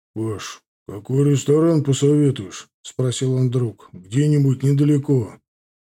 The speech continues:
«Да любой ресторан в центре, рядом с метро», — ответил я, подумав о дне рождения Марата.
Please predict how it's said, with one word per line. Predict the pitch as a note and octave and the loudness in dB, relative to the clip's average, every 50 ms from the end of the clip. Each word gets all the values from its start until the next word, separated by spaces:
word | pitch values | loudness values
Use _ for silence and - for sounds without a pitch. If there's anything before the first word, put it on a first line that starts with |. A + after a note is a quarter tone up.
| _ _ _ _ _ _ _ | _ _ _ _ _ _ _
«Да | - F2+ E2+ F2+ | -20 -18 -16 -16
любой | E2+ E2+ E2+ F#2 C3+ E3+ F3+ | -16 -16 -10 -6 -6 -4 -4
ресторан | F3 D3 - - D#3+ D#3+ D#3+ D#3 C#3+ | -6 -8 -8 -8 -8 -6 -4 -6 -6
в | - | -8
центре, | - - D3+ D3 C3+ C3+ C3+ C3+ C3 | -6 -4 -4 -4 -2 -4 -4 -4 -2
рядом | C3+ C#3 C3+ B2+ C3 | -2 -2 0 -2 -2
с | B2 - - | -4 -2 -2
метро», — | C#3 C3 - C#3 C3+ C3 B2 A2+ - _ _ _ _ _ - | -2 -2 0 -2 -2 -2 -4 -6 -10 _ _ _ _ _ -20
ответил | - - - C3 D3 C#3+ - D3 C#3+ | -18 -8 -4 -4 -4 -2 -2 -2 0
я, | D3+ E3 E3+ | 0 -2 -2
подумав | D#3 D3+ C3+ B2+ C3+ E3 E3+ D#3+ D3 C#3 - | -2 -2 -2 -2 0 0 0 0 0 -2 -2
о | C3 B2+ | -4 -2
дне | C3 C#3+ D3 D3 | 0 0 0 0
рождения | C#3 C#3 C3+ B2+ C3 C#3+ C#3 C#3 C#3 C3+ | 0 -2 -2 -2 0 0 2 2 2 2
Марата. | C3+ C3+ C3+ C3 C3 A#2+ G#2+ - F#2 F2 - | 2 0 0 -2 -2 -4 -6 -8 -14 -18 -20